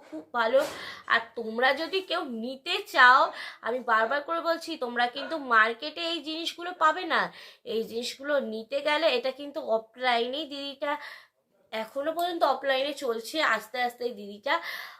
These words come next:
অবশ্যই অনলাইনে আনবে। তো তোমাদেরকে আমি,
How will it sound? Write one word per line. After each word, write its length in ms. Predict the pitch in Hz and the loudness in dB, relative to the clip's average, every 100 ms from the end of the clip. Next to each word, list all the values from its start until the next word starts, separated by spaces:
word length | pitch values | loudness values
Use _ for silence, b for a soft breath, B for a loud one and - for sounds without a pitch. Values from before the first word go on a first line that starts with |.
| - | -8
অবশ্যই 760 | - 196 233 247 - 285 330 320 | -4 -2 0 -2 0 0 2 4
অনলাইনে 540 | 262 262 262 262 269 233 233 | 2 4 2 2 2 4 4
আনবে। 460 | 247 247 202 254 349 359 B B B _ _ _ _ - | 2 -6 -6 -2 -2 -6 B B B _ _ _ _ 2
তো 320 | 370 453 - - _ - | 2 2 -4 -20 _ -6
তোমাদেরকে 520 | 240 233 247 254 - | -2 0 2 0 0
আমি, 440 | - - 220 254 | -4 0 -2 0